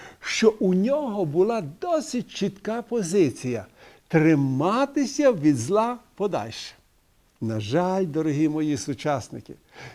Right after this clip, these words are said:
сьогодні християнство відійшло від біблійних принципів і важить і міряє зло або гріхи своїми мірками.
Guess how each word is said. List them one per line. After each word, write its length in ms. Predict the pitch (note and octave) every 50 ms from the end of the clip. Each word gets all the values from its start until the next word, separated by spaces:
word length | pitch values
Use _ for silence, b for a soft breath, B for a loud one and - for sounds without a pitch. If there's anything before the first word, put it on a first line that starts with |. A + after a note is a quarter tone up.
| B B B
сьогодні 1000 | - - - A3 A3 G#3 F3+ D3+ C3+ C#3+ F#3 G#3+ G#3+ A3 A3 G#3 F#3 G#3 G#3+ G3+
християнство 920 | D3 - F#3+ G#3 D3+ - - - G3+ G3 G3 G3 G3+ G3+ F3 - - G3+ G3
відійшло 600 | F3 G3+ F3+ F3 G3+ F#3 C#3 - - G#3+ A3 G#3
від 200 | G3+ G3 D#3+ D3
біблійних 580 | F#3 G3+ F3+ F#3+ G#3 A3 G#3+ G3 G3+ F#3 -
принципів 720 | - - F#3 F#3 F3+ F3 F3 E3+ - G3+ F#3+ - A3 B3 A#3+ - - _ B B B B B B B B B
і 300 | B3+ A#3+ A#3 G#3+ F#3+ - - - - _ -
важить 720 | - D3+ C3+ C3 G#3 B3 C#4 C#4+ B3+ G3+ F3 D3+ A#2+ - - -
і 120 | - G3
міряє 540 | G3+ G#3 C4 D4 C#4+ B3+ A#3 G#3 F#3 E3+ D#3+
зло 460 | C3 B2 C3 D3 C3+ B2+ C3+ D#3 E3 - -
або 280 | - A3 F#3+ A#3 A#3+
гріхи 500 | G3+ G3 A#3 G3 - - F#3+ G3+ A3+ A3 - B B
своїми 580 | B - - G3+ A#3 C4 C#4 E4 D#4+ D4 C#4+ C#4+
мірками. 600 | C4+ C#4+ C4+ G3+ D3+ - - C3+ G#2+ G#2 F2+